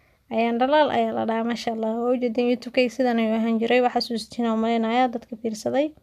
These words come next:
ayaa yaqaano. Haddana waa la xiray Ikram Beauty.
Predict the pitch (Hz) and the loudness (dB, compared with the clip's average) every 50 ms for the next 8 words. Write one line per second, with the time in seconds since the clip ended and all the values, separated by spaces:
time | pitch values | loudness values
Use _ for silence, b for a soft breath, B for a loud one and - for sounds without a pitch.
0 | b b b b b b b b b b b - - 233 233 233 233 226 226 226 | b b b b b b b b b b b -6 -2 2 2 4 4 2 0 -2
1 | - 226 226 226 226 254 285 320 285 262 247 226 220 233 226 233 226 226 226 220 | -2 -2 0 0 2 2 2 2 2 0 -2 -2 -2 0 0 0 0 0 0 0
2 | 220 220 220 220 214 214 208 - - - - 226 247 262 285 262 254 - - 233 | 0 0 0 -2 -2 -4 -6 -8 -10 -6 -2 2 4 4 2 2 -2 -4 -4 -2
3 | 226 220 226 226 233 240 247 240 - - 240 | -2 -2 -2 -2 -2 -2 -2 -4 -4 0 2